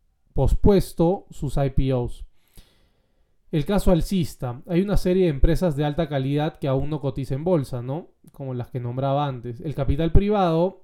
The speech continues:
ha permitido a las empresas retrasar su I P O o su opi. Por ejemplo,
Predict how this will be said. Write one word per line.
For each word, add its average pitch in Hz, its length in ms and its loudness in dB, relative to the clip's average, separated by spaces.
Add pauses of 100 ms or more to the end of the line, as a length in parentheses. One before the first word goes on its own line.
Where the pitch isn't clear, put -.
(140)
ha 147 140 -2
permitido 151 480 2
a 156 40 -4
las 135 160 -6
empresas 131 400 -4
retrasar 131 440 -6
su 131 500 -8
I 131 160 -6
P 143 220 -4
O 127 360 -4
o 131 120 -14
su 127 220 -8
opi. 127 320 4 (560)
Por 143 120 0
ejemplo, 160 580 -2